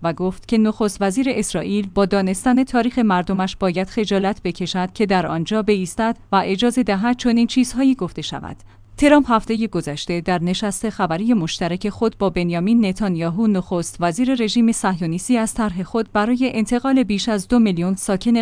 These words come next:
غزه به خارج از فلسطین به بهانهٔ بازسازی آن خبر داد. ترامپ طرح خود را ریورای منطقه‌ای تفریحی در ایتالیا خاورمیانه خوانده است. پیشنهاد ترامپ خشم جهانی را برانگیخته است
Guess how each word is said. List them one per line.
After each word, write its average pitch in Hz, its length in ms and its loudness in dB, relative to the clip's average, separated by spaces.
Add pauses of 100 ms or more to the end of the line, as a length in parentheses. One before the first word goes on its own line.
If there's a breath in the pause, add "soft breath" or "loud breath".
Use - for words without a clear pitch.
غزه 185 300 0
به 196 120 -2
خارج 208 360 -2
از 202 140 -2
فلسطین 220 520 2
به 208 140 2
بهانهٔ 202 520 0
بازسازی 202 580 0
آن 208 220 0
خبر 143 360 -4
داد. - 220 -12 (240)
ترامپ 254 340 6
طرح 226 360 2
خود 208 300 -2
را 180 80 2
ریورای 208 520 2
منطقه‌ای 202 600 0
تفریحی 208 520 0
در 214 140 0
ایتالیا 190 600 -2
خاورمیانه 208 720 2
خوانده 139 320 -4
است. 135 460 -12
پیشنهاد 247 500 6
ترامپ 202 380 -2
خشم 226 360 0
جهانی 180 460 -2
را 226 220 0 (240 loud breath)
برانگیخته 185 640 2
است 151 260 -4